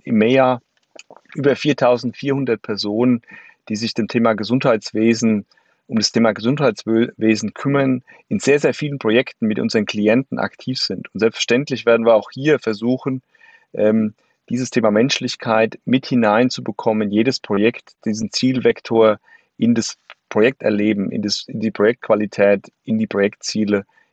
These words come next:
eben auch dazu zu nehmen. Und ich glaube, auch so entsteht schon automatisch, ähm, eine gewisse Umsetzung dieses, äh, unserer Forderung nach mehr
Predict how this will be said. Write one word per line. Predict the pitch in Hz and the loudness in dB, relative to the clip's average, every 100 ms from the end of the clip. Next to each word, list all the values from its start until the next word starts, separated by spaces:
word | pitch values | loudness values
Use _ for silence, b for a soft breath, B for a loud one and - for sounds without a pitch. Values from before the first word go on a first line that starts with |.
| - | -6
eben | 101 107 | -2 0
auch | - - | 0 0
dazu | - - - 110 | -2 -6 -6 -8
zu | - 92 | -8 -10
nehmen. | 82 82 - | -8 -12 -16
Und | - 101 - - _ | -12 -10 -10 -16 _
ich | |
glaube, | - 107 113 | 0 2 4
auch | 104 | 2
so | - 120 | 2 2
entsteht | 135 107 - 117 113 | 2 -2 0 0 0
schon | - 110 - _ _ | 0 0 -2 _ _
automatisch, | - 107 117 104 95 123 - 95 - _ b b b _ | -2 -2 0 2 2 0 -2 -4 -4 _ b b b _
ähm, | - 98 98 98 - - | 0 2 2 -2 -8 -10
eine | |
gewisse | 98 95 107 - | -6 -2 -2 -2
Umsetzung | 120 120 110 - 104 101 92 | 0 2 0 -2 -4 -4 -4
dieses, | - 95 98 90 - - _ b b b - | -6 -6 -6 -4 -6 -8 _ b b b 0
äh, | 101 | 2
unserer | 101 - 110 104 95 | 2 0 0 2 2
Forderung | 98 104 110 107 | 2 2 2 0
nach | 98 - | -2 -2
mehr | 101 98 95 87 | 2 4 4 0